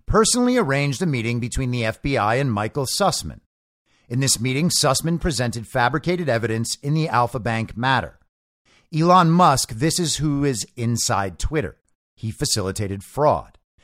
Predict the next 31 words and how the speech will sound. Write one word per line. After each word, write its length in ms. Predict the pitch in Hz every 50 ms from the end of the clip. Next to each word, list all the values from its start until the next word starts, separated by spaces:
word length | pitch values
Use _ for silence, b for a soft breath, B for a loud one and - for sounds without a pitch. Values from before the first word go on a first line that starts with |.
| b b b b b b b
And 160 | 170 190 190
that's 180 | 170 151 - -
exactly 400 | 139 107 127 131 120 - 120 117
correct. 460 | - - 139 165 185 170 - - -
That 180 | - 123 127 127
is 140 | 120 95 107
what 320 | 117 127 113 - - - _ _ _ _ _ _ _ _ _ _ -
the 100 | 139 120
Durham 300 | 101 147 151 151 147 143
investigation 1000 | 131 123 135 123 - - 127 92 131 135 143 143 - - 151 151 143 139 127 - _ _ _ _ _ _ -
is 300 | 139 127 117 107 - -
finding 540 | - 160 170 180 175 175 165 175 185 208
and 260 | - 104 113 101 - -
proving. 460 | - 185 196 170 170 175 180 180 156
That 140 | 123 120 120
is 100 | 101 95
what 200 | 127 123 110 -
Durham's 320 | 131 127 117 107 104 -
filings 540 | - - 151 151 147 143 147 147 147 127 -
have 160 | 117 107 95
shown. 460 | - - - 165 160 160 160 156 139 b b b b b
This 180 | - 135 127 -
has 140 | 135 123 101
been 280 | 101 139 135 131 123
known 360 | 117 113 113 113 113 107 101 b b b b b
for 300 | - - 117 110 107 101
years. 580 | 95 98 131 160 160 156 156 151 139 - - - _ _ _ _ _ _ _ _ _ _ _ _ _ _ _ - -
Jim 260 | - 180 196 185 143
Baker 540 | 147 156 190 202 - 147 131 120 123 - - -
is 320 | 147 151 147 131 107 110
now 480 | 127 143 156 160 156 147 135 120 113